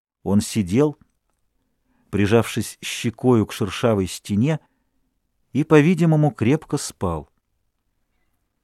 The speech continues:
В открытое окно влетали беспокойные звуки города, за стеной стучал Петр, сбивая для трапезы новый стол,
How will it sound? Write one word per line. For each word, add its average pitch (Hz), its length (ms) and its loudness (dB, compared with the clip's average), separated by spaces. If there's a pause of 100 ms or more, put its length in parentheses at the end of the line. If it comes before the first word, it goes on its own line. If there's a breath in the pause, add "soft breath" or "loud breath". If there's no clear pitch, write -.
(340)
В 113 100 4
открытое 190 500 6
окно 151 340 6
влетали 127 440 4
беспокойные 120 760 4
звуки 107 380 -2
города, 135 560 0 (1080)
за 101 200 0
стеной 139 420 4
стучал 110 540 2
Петр, 156 560 0 (580)
сбивая 110 580 2
для 101 200 2
трапезы 110 520 0
новый 104 320 4
стол, 120 500 0